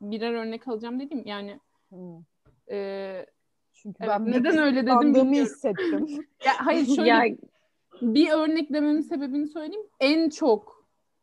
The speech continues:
Speaker 2: Tamam, anladım.
Speaker 1: korktuğunuz.
Speaker 2: Tamam.
Speaker 1: Anladın mı?
Speaker 2: The most. Anladım.
Speaker 1: <laughs> Evet, Rana'cığım,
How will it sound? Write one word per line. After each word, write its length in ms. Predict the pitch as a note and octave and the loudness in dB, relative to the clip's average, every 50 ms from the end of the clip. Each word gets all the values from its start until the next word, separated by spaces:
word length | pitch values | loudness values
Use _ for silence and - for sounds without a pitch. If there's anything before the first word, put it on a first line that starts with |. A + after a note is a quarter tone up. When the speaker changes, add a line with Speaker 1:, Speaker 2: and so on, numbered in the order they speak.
| _ _ _ | _ _ _
Speaker 2:
Tamam, 260 | - G3 G3+ G#3 F#3 E3+ | -14 -12 -10 -10 -10 -10
anladım. 280 | E3 E3 E3 - - - | -10 -4 0 0 0 0
Speaker 1:
korktuğunuz. 560 | E3 - - G3 F#3 F3+ F3+ F3 F#3 - _ | 0 -8 -14 -14 -14 -14 -16 -18 -20 -20 _
Speaker 2:
Tamam. 180 | - E3+ E3+ G#3 | -16 -12 -10 -8
Speaker 1:
Anladın 280 | G#3+ A#3 A#3+ D#4+ F#4 | -8 -6 -6 -8 -8
mı? 260 | C#4 F#3+ F#3+ F3 E3+ F3 | -10 -12 -10 -8 -6 -4
Speaker 2:
The 60 | A#3+ | -2
most. 800 | A3 G#3+ G#3+ A3+ G#3+ F#3+ D#3 - - - - _ _ - - - - | 0 0 0 0 0 -2 -2 -4 -8 -12 -20 _ _ -20 -20 -18 -10
Anladım. 440 | - F3 F3 F3+ F3 F#3 G3 C#4 - - _ _ _ _ _ - | -8 -6 -6 -4 -2 0 0 0 -2 -4 _ _ _ _ _ -8
Speaker 1:
<laughs> 80 | - C#4+ C#4+ D#4 D#4+ D#4+ E4 D#4+ E4+ D4 D4+ D4 D4 C#4+ - - - - - E4+ - - - D4 - - | -6 -4 -2 0 0 0 2 2 4 2 2 0 -2 -10 -14 -16 -14 -8 -8 -8 -8 -10 -18 -12 -4 0
Evet, 360 | C#4 C4+ C4 B3 A#3+ - B3 | 2 2 2 2 0 0 -2
Rana'cığım, 680 | A#3+ A#3 A#3 A#3 A#3+ A#3+ A#3+ A#3+ A3 A3 G#3 A3 A3+ | 0 2 2 2 2 0 0 0 -2 -2 -6 -8 -12